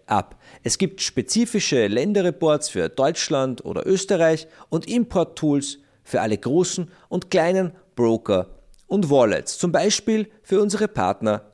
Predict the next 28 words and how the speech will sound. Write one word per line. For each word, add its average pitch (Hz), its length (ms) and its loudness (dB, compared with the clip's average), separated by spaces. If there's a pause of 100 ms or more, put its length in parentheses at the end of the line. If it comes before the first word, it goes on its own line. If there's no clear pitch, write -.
Coinfinity 113 840 -2 (240)
und - 240 -6
Bitbox. - 580 -8 (800)
Cointracking 202 640 0
ist - 140 -4
das 104 140 -4
einzige 190 500 -4
Tool, 208 300 -2
wo 139 80 2
man 117 180 2
mit 101 140 0
einem 92 240 -4
Gratis-Account 113 960 -4 (100)
schon 170 220 -2
einen 175 120 -2
Steuerreport 92 920 -2
erstellen 151 480 -2
kann. 101 260 -2 (320)
Und 107 160 -6
Cointracking 131 540 -2
hat 104 140 -6
auch 180 320 0 (260)
eigene 165 380 2
Angebote 123 720 -2 (200)
für - 160 -4
Großkunden 101 800 -4 (260)
und 175 200 -2
Firmen. 85 420 -2